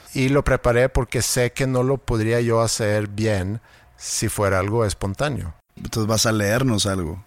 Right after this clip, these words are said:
Speaker 1: Te voy a leer algo, sí. Sobre mi abuelo Paul.
Speaker 2: ¿Paul?
Speaker 1: Ujú. Que creo que no he platicado de él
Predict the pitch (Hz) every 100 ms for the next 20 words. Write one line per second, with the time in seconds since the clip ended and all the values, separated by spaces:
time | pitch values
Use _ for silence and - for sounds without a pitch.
0 | - 143 135 135 151 143 127 113 104 95
1 | 78 - _ - 104 80 - _ _ -
2 | _ _ _ _ - - 123 127 127 120
3 | 110 107 117 - 131 110 80 - - _
4 | _ _ _ _ _ - 135 226 254 -
5 | 107 123 190 190 _ _ - _ - 127
6 | 151 180 170 147 143 165 147 135 143 139
7 | 104 90 107 - 123 113 113 107 107 117
8 | 95 92 98